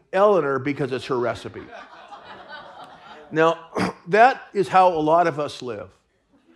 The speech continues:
God gives us the recipe, God gives us the strategy, and we look at it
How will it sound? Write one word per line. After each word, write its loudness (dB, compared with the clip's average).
God 6
gives 2
us -4
the -6
recipe, -4
God 4
gives -2
us -10
the -20
strategy, -6
and -2
we 2
look 4
at 2
it -6